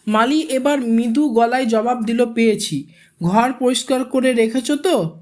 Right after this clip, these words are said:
"পরিষ্কার তো রোজই করছি, গত সাত বছর ধরে। নতুন করে কি আর পরিষ্কার করব?"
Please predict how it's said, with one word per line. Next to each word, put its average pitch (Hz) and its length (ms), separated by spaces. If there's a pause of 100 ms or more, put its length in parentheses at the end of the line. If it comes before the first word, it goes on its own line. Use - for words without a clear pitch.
(420)
"পরিষ্কার 285 460
তো 294 140
রোজই 262 300
করছি, 226 400
গত 214 280
সাত 233 340
বছর 214 420
ধরে। 156 400 (280)
নতুন 247 340
করে 262 200
কি 269 240
আর 254 100 (100)
পরিষ্কার 220 460
করব?" 135 500